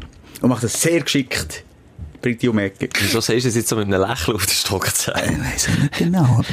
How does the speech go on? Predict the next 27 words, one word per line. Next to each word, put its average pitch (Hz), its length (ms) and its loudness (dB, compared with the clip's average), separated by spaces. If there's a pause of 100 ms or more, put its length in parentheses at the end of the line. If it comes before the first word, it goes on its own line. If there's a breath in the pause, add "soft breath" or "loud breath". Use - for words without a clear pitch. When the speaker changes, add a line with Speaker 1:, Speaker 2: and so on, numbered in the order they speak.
(160)
Speaker 1:
wenn, 76 140 -2 (600 loud breath)
nein, 123 240 4
ich 165 60 0
möchte 143 220 0
einfach 127 200 -4
nicht, 127 160 4
dass, 123 160 -2
<laughs> - 280 -2
ich, - 0 -
ich - 300 -8
habe - 120 -2
einfach 226 160 0
das - 100 -4
Gefühl, 220 220 0
du 226 100 2
kannst 202 180 -2
doch 185 100 -4
einer 170 180 0
Frau, 190 640 2
einer, 165 340 0
einer, - 320 0 (340)
an - 340 -2
einem 151 200 2
Modeshow 170 800 2 (300 loud breath)
ein 127 140 0
gewisses 160 640 -2 (100)
Selbstbewusstsein, 156 1400 2